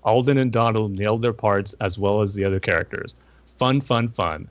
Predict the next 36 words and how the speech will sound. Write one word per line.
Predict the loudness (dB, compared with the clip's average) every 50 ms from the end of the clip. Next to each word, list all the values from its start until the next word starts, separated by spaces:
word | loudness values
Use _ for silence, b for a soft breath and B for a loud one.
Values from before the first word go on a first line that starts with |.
| _ -20
Seeing | -16 -8 -4 -2 -2 0
it | 0 0
again | 0 0 0 0 0
two | -2 -4 -4 -2
more | 0 0 0
times | 0 -2 -2 -2 -2 -4
this | -6 -8 -6
weekend." | -8 -8 -4 -4 -6 -4 -6 -10 -12 -14 _ _ _ _ b b b b b b b b b -4
Then | -2 -2 0
Jason | 0 -2 -2 -2 -4 -4
Morgan | -2 -2 -2 -2 -4 -6 -6
says, | -4 -4 -2 -2 -2 -4 -8 -12 -14
"Seen | -12 -6 -2 0 0 0
it | 0 0
today | 0 0 0 0 0
with | -2 -4 -4
my | -4 -6
son. | -6 -4 -4 -2 -2 -2 -2 -4 -4
We | -4 -4 0
both | 0 0 0 0 0
loved | -2 -4 -4 -4 -6
it. | -10 -10 -12 _ B B B B B B B
Alden | 2 2 4 2 2 2
hit | 0 -2 -2 -2
the | -2
mark | 0 0 0 0 0
for | -4 -6 -8
me | -6 -4 -4 -4 -6
as | -6 -8 -8
Han, | -8 -8 -6 -6 -6 -8 -10 b b b b b b b
and | -4 -4 0
Donald | 0 2 2 2 2 2 0 0
nailed | 0 2 2 2 2 0
it | -2
as | -6 -6 -6 -6
Lando. | -6 -6 -6 -6 -6 -8 -8